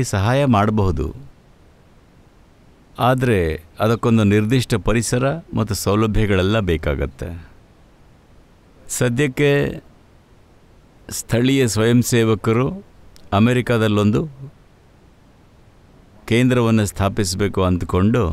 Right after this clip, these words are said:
ಟೆನೆಸ್ಸಿಯಲ್ಲಿ ಸ್ವಲ್ಪ ಜಾಗ ಖರೀದಿಸಿದ್ದಾರೆ. ತುಂಬ ಸುಂದರವಾದ ಜಾಗ, ಅದರಲ್ಲಿ ಮೂರು ಜಲಪಾತಗಳಿವೆ, ತುಂಬ ಚೆನ್ನಾಗಿದೆ.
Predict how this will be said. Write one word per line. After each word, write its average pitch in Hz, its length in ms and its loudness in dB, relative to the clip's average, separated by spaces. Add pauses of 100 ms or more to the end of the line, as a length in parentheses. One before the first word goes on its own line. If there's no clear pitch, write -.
(2250)
ಟೆನೆಸ್ಸಿಯಲ್ಲಿ 131 800 2 (180)
ಸ್ವಲ್ಪ 120 500 0
ಜಾಗ 110 360 2
ಖರೀದಿಸಿದ್ದಾರೆ. 78 840 -2 (1500)
ತುಂಬ 135 340 2
ಸುಂದರವಾದ 107 600 2
ಜಾಗ, 80 300 -2 (1400)
ಅದರಲ್ಲಿ 104 380 0
ಮೂರು 117 380 4
ಜಲಪಾತಗಳಿವೆ, 92 880 0 (460)
ತುಂಬ 143 260 0
ಚೆನ್ನಾಗಿದೆ. 76 540 -4